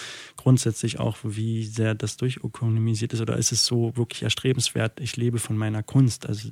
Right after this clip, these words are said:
für mich ist die Frage auch nicht so klar mit Ja oder Nein zu beantworten.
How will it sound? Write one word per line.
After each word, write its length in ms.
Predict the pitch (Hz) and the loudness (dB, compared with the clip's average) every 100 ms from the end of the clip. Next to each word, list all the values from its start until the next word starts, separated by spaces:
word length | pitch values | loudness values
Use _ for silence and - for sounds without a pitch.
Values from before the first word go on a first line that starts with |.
| - | -14
für 120 | - 113 | -4 -2
mich 140 | 110 | -2
ist 180 | 113 - | -4 -6
die 60 | |
Frage 400 | 113 - 110 107 | -6 -2 0 0
auch 160 | 117 - | -2 -2
nicht 160 | 113 - | -2 -4
so 120 | 107 | -8
klar 220 | - 110 | -4 -2
mit 160 | 107 104 | -2 -2
Ja 120 | 110 | -2
oder 160 | 107 | 0
Nein 180 | 107 117 | 0 -2
zu 160 | 131 131 | -4 -8
beantworten. 640 | - 107 107 113 110 113 | -6 -6 -6 -8 -10 -12